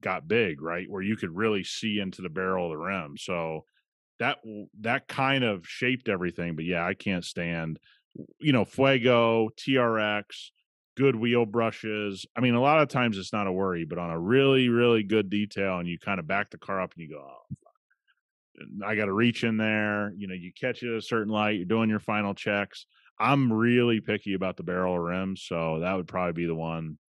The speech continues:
If I could do away with, that'd be, now that I have a, I mean, I have a lift in my shop the whole time. If I can just take the wheels off, I'm voting for that. Like, my personal vehicles, <laughs> when I detail my B M W, I just take the rims off real quick and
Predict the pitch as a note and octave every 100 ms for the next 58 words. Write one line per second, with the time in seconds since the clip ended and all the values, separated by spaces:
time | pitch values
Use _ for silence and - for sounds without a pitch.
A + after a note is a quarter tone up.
0 | _ _ _ _ - G2 G2+ F#2+ F#2 F2+
1 | E2+ E2 E2 D#2+ - E2 D2+ D#2 - -
2 | _ A2+ C#3+ C#3+ C3 G#2+ - A2+ A2 G2+
3 | F2+ A#2 G2 G2+ - F#2+ E2 F2 F2+ E2
4 | E2 E2+ D#2+ F#2 F2+ E2 - _ _ _
5 | - A2+ C3 D3 B2+ - A#2 G#2+ F#2 F#2
6 | F#2+ E2+ E2+ F#2 G#2+ _ _ _ _ _
7 | _ - _ _ _ F#2+ F2+ E2+ F2 -
8 | E2+ D2 C#2+ C2+ _ _ - F2+ E2+ F#2+
9 | G2+ A2+ A2+ - A2 G#2+ A2 B2 A#2+ B2
10 | G#2+ A#2 - C3 A#2 A2 G2+ G#2+ G2 G#2
11 | A2 G2+ F#2+ - F#2+ - E2+ F2 F2+ G2
12 | F#2+ G#2 G2 G#2 G2+ - D#2+ E2